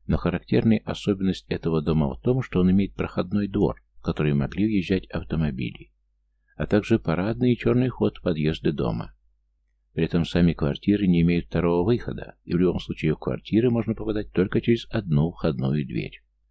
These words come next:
Я специально поднялся в квартиру и внимательно её осмотрел. Там было очень интересное расположение комнат, когда слева от входной двери расположена кухня,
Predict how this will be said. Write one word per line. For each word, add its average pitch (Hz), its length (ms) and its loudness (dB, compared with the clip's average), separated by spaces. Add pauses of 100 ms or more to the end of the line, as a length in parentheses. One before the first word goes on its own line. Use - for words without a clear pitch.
(340)
Я 85 120 0
специально 92 540 2
поднялся 82 480 2
в - 20 -8
квартиру 92 480 0
и 87 100 6
внимательно 80 520 2
её 71 180 2
осмотрел. 69 600 -4
Там 80 200 0
было 82 180 2
очень 90 400 0
интересное 85 560 2
расположение 60 560 -4
комнат, 104 380 0
когда 78 260 -2
слева 95 300 -2
от - 80 -4
входной 71 320 -2
двери 90 240 0
расположена 82 640 -2
кухня, 101 500 -2